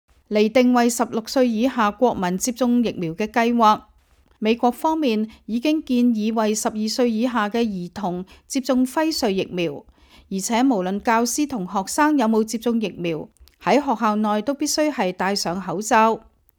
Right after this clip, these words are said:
班特話，自從澳洲遭受大流行疫情影響以嚟，已經有五千名兒童同青少年受到感染。最近新州四分一嘅感染病例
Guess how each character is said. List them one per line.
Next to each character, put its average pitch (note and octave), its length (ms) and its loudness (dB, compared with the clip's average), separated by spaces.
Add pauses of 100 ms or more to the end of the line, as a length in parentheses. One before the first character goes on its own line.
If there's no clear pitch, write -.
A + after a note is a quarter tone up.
(140)
班 C4 160 2
特 B3+ 120 2
話， G#3 340 2 (180)
自 - 200 -4
從 A#3+ 180 -4
澳 C4 180 2
洲 E4 220 2
遭 E4 160 -2
受 G#3+ 220 0
大 G3+ 220 0
流 F3+ 180 0
行 F#3+ 260 -4
疫 G#3 80 -2
情 F#3 300 -6
影 A#3+ 200 0
響 A3+ 160 2
以 B3+ 140 4
嚟， F3 260 0 (300)
已 A3+ 100 -4
經 E4 220 0
有 A#3+ 140 2
五 G#3+ 180 0
千 E4 240 0
名 G#3 180 -2
兒 F3+ 200 -6
童 F#3+ 240 -6
同 F#3+ 240 -6
青 D#4+ 240 -4
少 B3+ 240 -2
年 E3+ 280 -2 (240)
受 G#3 220 -2
到 A3 140 -2
感 F#3 280 -2
染。 A3 300 0 (340)
最 D4+ 200 0
近 B3+ 200 2
新 E4+ 280 0
州 F#4 160 2
四 B3+ 260 0
分 G#3+ 240 0
一 C#4+ 40 2
嘅 C4 220 -2
感 G#3+ 240 -2
染 A3+ 200 0
病 G3 320 -2
例 F#3+ 240 0